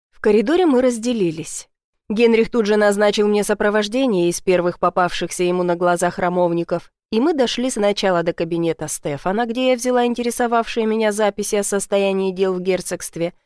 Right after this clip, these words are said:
чистую бумагу, что нашла в столе, чернила и перо, а потом до главного зала, возле которого я встретила Альвина и графа Бернарда. Граф отчитался об отправленных письмах,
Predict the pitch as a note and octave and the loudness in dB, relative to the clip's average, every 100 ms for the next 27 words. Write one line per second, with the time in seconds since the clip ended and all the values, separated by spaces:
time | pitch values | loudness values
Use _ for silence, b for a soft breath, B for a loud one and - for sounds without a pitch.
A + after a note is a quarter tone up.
0 | _ _ - F#4 F4+ - F#3 F3 E3 E3 | _ _ -8 -4 -2 0 0 0 -4 0
1 | D#3+ E3 B3+ D4+ - - C#4+ C4 - B3+ | 0 0 -2 -4 -12 -2 2 2 2 2
2 | A#3+ - - A3+ A#3 A3+ _ _ _ - | 2 0 -2 2 2 0 _ _ _ -2
3 | F3 D#3+ E3+ C4 D4 A3+ D#3 D#3+ D#3+ A3 | 0 0 0 0 0 0 -2 -6 0 2
4 | D#4 _ _ _ _ - F3 A#3+ D4+ F#4 | 2 _ _ _ _ -2 0 2 2 4
5 | C#4+ A#3+ B3 D4 D4+ D4 A#3 F#3+ F3 F3 | 4 4 4 4 4 2 2 2 4 2
6 | F3+ F3+ F3+ F3+ F3+ F#3 F3+ F3 F3 - | 0 -2 -2 0 -2 0 2 2 0 -2
7 | F#3+ F3+ A3 G#3 - F#3+ A#3 C#4+ C#4 C4 | -4 -2 0 0 0 0 0 0 0 0
8 | A3 F3+ E3 D#3 F#3 F3+ F#3+ G3+ F3+ C#3+ | -2 -4 -4 -4 -4 -2 -2 -2 -4 -4
9 | C#3 C#3+ _ _ _ _ _ A3 F4 G4 | -8 -14 _ _ _ _ _ 0 0 0
10 | - C#4+ D4 D#4+ - C#4+ A3+ A3+ A#3 A#3+ | -2 0 2 2 2 2 2 0 0 2
11 | B3+ C#4 C#4+ - G3 F#3+ F#3+ F#3 F3+ | 2 2 0 -2 -4 -2 -2 -2 -4